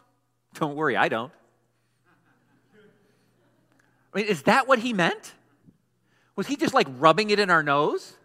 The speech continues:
"In this world, you will have trouble. Don't worry, I don't.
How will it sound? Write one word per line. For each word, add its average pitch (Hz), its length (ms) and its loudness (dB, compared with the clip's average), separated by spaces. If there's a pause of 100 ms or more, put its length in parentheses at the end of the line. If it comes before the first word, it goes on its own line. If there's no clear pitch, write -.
(840)
"In 175 140 -4
this 320 200 0
world, 302 320 10
you 262 120 -2
will 349 180 8
have 302 240 8
trouble. 180 400 6 (240)
Don't 180 160 -2
worry, 151 300 2 (160)
I - 220 4
don't. 143 360 -4